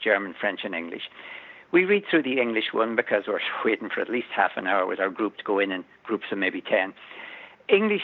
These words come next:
says there's all the scenes from the life of Jesus, and it starts off like the Annunciation, the Visitation, the Nativity, and we're,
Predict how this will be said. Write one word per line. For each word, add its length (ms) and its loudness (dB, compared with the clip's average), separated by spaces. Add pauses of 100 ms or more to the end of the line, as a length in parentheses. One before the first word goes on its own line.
says 320 4 (160)
there's 360 2
all 220 4
the 80 -4 (100)
scenes 320 -2
from 140 -6
the 80 0
life 300 4
of 100 -4
Jesus, 400 -2
and 160 -2
it 140 -6
starts 320 0
off 320 4
like 260 -2
the 100 -2
Annunciation, 800 -4
the 80 -6
Visitation, 800 -4
the 100 -6
Nativity, 600 -6
and 160 -6
we're, 100 -4